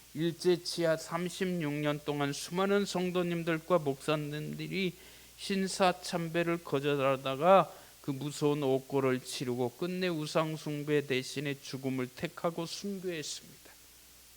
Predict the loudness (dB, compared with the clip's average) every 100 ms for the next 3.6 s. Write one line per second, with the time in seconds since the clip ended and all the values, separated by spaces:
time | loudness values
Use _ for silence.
0 | -20 -20 -20 -8 -2 4 8 8 6 0
1 | 4 4 4 4 4 4 2 0 -2 -2
2 | -6 -2 0 0 0 -2 -2 -2 0 2
3 | 2 2 0 2 -2 -2